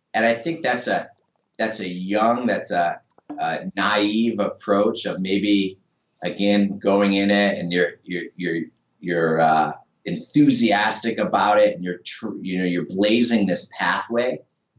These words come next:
but, uh, don't do it alone. Like, literally, uh, a three-minute walk down to our human performance laboratory, and I can talk to, to,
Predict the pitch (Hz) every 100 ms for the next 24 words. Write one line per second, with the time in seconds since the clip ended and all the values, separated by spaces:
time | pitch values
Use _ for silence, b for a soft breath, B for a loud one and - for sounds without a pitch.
0 | - 117 110 110 107 101 92 - _ _
1 | _ _ _ - 143 170 160 147 131 98
2 | - _ - 107 104 - _ _ _ -
3 | 120 156 156 123 104 - - _ _ _
4 | _ _ _ - 107 104 95 - - _
5 | - 110 - - 123 151 156 147 127 107
6 | 113 127 104 - - - _ _ _ _
7 | - - 113 127 123 - 117 107 127 131
8 | 123 107 - - 147 147 104 87 87 85
9 | 87 - 90 85 82 _ _ - 104 101
10 | 107 110 113 113 110 - 98 90 - _
11 | - - - -